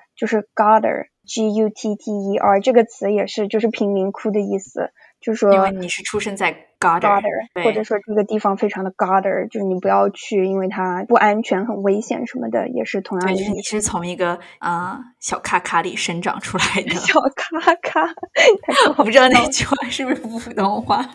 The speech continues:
Speaker 1: <laughs>
Speaker 2: 但是应该能理解吧？
Speaker 1: 对。
Speaker 2: <laughs> 除了说这个的话，就是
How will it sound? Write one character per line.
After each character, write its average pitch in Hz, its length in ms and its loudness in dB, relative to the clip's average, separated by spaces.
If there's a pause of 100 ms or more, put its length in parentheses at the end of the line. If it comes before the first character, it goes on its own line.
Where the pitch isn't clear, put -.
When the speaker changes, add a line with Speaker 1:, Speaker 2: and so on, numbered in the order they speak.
(120)
Speaker 1:
<laughs> 330 280 2
Speaker 2:
但 320 80 2
是 339 100 -2
应 226 60 -6
该 220 160 -4
能 196 160 -6
理 185 140 -8
解 - 260 -6
吧？ - 100 -8 (680)
Speaker 1:
对。 294 100 8 (560)
Speaker 2:
<laughs> 453 640 0
除 - 260 -6
了 240 120 -4
说 233 220 -6
这 233 120 -4
个 196 120 -4
的 214 80 -6
话， 156 260 -6
就 170 160 -12
是 160 320 -12